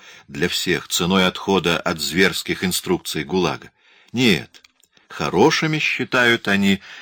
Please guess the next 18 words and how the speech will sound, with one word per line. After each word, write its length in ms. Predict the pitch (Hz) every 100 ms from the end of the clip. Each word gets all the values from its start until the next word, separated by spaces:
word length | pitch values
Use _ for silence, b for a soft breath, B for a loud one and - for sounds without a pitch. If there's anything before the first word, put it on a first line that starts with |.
| B -
тех 340 | 80 76 -
лагерщиков, 800 | 92 117 127 - 135 135 147 - B B B B
кто 240 | - 104
честно 520 | 98 104 127 147 139
выполнял 600 | 131 127 123 101 95 120
все 340 | 110 - 98 113
псовые 880 | - - - 95 113 110 110 - 95
инструкции, 800 | 98 - 92 90 - 82 71 - B B B
загрызал 720 | 78 71 208 131 113 95 123 131
и 140 | 120
травил 520 | - 107 98 110 127
всю 340 | 117 - 113 123
толпу 420 | 120 113 - 117
заключённых, 760 | 107 - 110 - 98 80 71 - B B
но 240 | 76 98
поблажал 800 | 101 95 80 76 69 78 127 147 - b b
бывшим 600 | - 64 98 117 - 98
коммунистам. 760 | 98 - 82 73 65 - 65